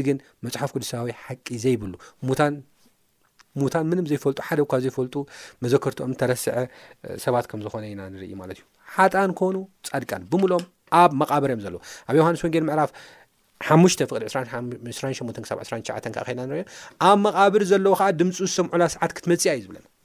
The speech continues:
ኩሎም ኣብ መቃብር ዘለዉ ድምፂ ዝሰምዑላ ሰዓት ክትመጽእ እያ። ገሊኦም ናብ ህይወት፣ ገሊኦም ድማ ናብ ሞት ክመጹ እዮም። ስለዚ ብምሎም ሓጢኣን ኮነ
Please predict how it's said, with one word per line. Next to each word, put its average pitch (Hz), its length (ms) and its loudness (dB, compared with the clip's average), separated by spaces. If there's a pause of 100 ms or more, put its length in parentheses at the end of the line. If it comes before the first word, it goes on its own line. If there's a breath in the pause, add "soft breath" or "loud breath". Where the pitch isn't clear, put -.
(100)
ኩሎም 269 280 8
ኣብ 208 100 4
መቃብር 170 300 2
ዘለዉ 165 280 4 (320 loud breath)
ድምፂ 156 220 4
ዝሰምዑላ 147 440 0
ሰዓት - 220 -8
ክትመጽእ - 320 -16
እያ። - 80 -18 (380)
ገሊኦም 180 320 8 (600)
ናብ 107 160 -2
ህይወት፣ 175 240 6 (160)
ገሊኦም 208 260 8
ድማ 185 160 0
ናብ 147 160 0
ሞት 117 140 -6
ክመጹ 98 180 -12
እዮም። 95 140 -12
ስለዚ 180 220 6 (400 loud breath)
ብምሎም 247 480 8
ሓጢኣን 196 340 2
ኮነ 190 160 4